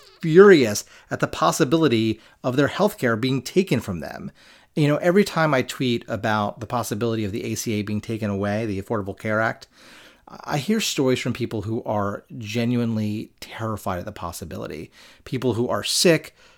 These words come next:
who have serious pre-existing conditions, who got their Medicaid from the Affordable Care Act, who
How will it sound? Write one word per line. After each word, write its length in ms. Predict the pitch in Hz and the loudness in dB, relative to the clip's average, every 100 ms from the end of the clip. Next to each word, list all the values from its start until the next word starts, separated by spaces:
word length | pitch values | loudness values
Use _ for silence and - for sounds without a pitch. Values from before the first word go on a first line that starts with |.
| _ | _
who 140 | 120 | -6
have 360 | 95 104 98 - | -4 -4 -4 -8
serious 460 | - 139 131 123 | -4 2 2 2
pre-existing 560 | - 131 110 107 - 107 | -2 -2 -2 -4 -6 -6
conditions, 720 | 104 104 160 - 147 143 139 - - - _ | -4 0 0 2 0 0 -2 -8 -20 -20 _
who 320 | - 117 104 | -4 0 2
got 240 | 95 113 110 | 2 -2 0
their 120 | 98 | -2
Medicaid 640 | 98 123 151 160 - 156 | 0 2 2 2 0 0
from 140 | 147 151 | 0 0
the 100 | 151 | 0
Affordable 400 | 147 160 147 147 | 2 0 0 -2
Care 220 | 156 147 | 0 4
Act, 320 | 143 143 143 _ - - _ _ | 4 2 -2 _ -20 -20 _ _
who 420 | - 143 131 143 | 2 4 4 0